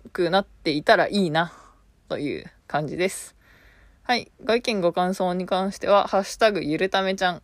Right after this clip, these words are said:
ひらがなでゆるためちゃん、ためだけカタカナでお願いします。Twitterは、えー、番組専用のアカウントがあって、アカウントがワイユーアールユーティーエーエムイーシーエイチエーエヌ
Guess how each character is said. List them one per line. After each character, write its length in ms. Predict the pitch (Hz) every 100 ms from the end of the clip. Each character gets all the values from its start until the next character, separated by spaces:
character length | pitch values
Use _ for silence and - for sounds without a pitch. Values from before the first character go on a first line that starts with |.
| -
ひ 140 | -
ら 80 | 208
が 100 | 226
な 140 | 214
で 280 | 214 240 -
ゆ 100 | 185
る 120 | 180
た 160 | 180 180
め 160 | 180
ち 100 | 185
ゃ 120 | 180 185
ん、 180 | 233 - - - - _
た 120 | - 185
め 80 |
だ 100 | 170
け 160 | 156 147
カ 140 | 151
タ 80 | 170
カ 80 | 190
ナ 100 | 175
で 160 | 147 -
お 60 | -
願 120 | 120 67
い 40 | 65
し 160 | -
ま 160 | 208 220
す。 60 | -
Twitter 500 | 226 214 _ _ 208
は、 460 | 202 196 226 247 _ - - - _ _ _ - _ _ _ _ _ _
え 400 | 196 185 165 -
ー、 40 | 170
番 160 | 196
組 160 | 202 202
専 160 | 202 185
用 140 | 180
の 120 | 180
ア 60 | 175
カ 140 | 185
ウ 60 | 175
ン 80 | 160
ト 100 | 143
が 240 | 139 -
あ 60 | 143
っ 60 | _ _ _ _
て、 260 | - 240 233 _ _ _ _ _ - _
ア 80 | 170
カ 220 | - 196
ウ 80 | 190
ン 100 | 180
ト 100 | 180
が 220 | 190 214 - _
ワ 280 | - 180 208
イ 280 | 247 254 247
ユ 300 | 247 247 240
ー 20 |
ア 240 | - 214 214
ー 60 |
ル 100 | 208
ユ 380 | 208 208 214 190
ー 40 | 143
テ 200 | - 202
ィ 220 | 208 208
ー 40 | -
エ 280 | 214 185 -
ー 40 | 175
エ 40 |
ム 180 | 185 190
イ 300 | 220 190 139
ー 20 |
シ 400 | - 180 180 170
ー 40 | -
エ 60 |
イ 100 | 180
チ 220 | 175 - -
エ 280 | 180 175 175
ー 60 | -
エ 40 |
ヌ 240 | 180 143